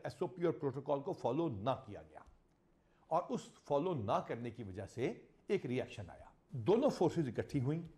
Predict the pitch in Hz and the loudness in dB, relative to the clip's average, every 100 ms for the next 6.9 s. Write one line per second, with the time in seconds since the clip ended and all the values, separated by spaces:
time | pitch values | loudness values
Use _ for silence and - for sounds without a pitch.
0 | _ _ _ 165 - - 220 127 131 185 | _ _ _ 0 0 2 2 4 2 2
1 | 160 180 165 190 185 - - - 151 - | 0 2 4 4 2 -8 -18 0 0 0
2 | - 160 185 175 175 170 170 180 - - | 2 4 6 4 6 6 6 4 0 -18
3 | - - 123 139 147 151 190 160 160 156 | -2 2 6 6 6 4 4 2 4 6
4 | 165 180 - - 165 160 160 165 - 156 | 6 4 0 0 2 4 4 4 4 4
5 | 170 135 131 123 127 - 156 113 120 127 | 4 4 2 6 4 4 0 2 0 2
6 | 185 - 175 151 98 87 76 76 - | 0 0 0 0 -2 -6 -12 -14 -14